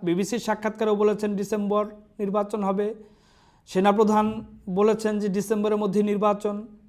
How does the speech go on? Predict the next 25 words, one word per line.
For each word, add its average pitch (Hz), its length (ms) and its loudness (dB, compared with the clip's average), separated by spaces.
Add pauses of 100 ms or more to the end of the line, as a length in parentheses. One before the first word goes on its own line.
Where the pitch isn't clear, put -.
(480)
এবং 302 340 4
বিএনপি 254 360 2
তো 233 140 2
তার 233 240 8
আগেই 226 280 10
নির্বাচন 220 520 2
চাচ্ছে। 117 460 -4 (120)
ফলে 233 440 2 (1000)
ডিসেম্বরে 302 560 2
যদি 302 180 0
নির্বাচন 277 560 2
হয় 208 300 2
এবং 226 420 -2
এদের 220 500 0
যে 254 240 6 (120)
রাজনৈতিক 220 720 2
উচ্চাকাঙ্ক্ষা, 262 720 2
রাজনৈতিক 190 440 0
অভিলাষ, 208 720 2
এই 190 60 -2
যে 180 100 -2
জাতীয় 185 340 0
নাগরিক 208 600 0
পার্টি 208 380 4
গঠন, 160 520 -2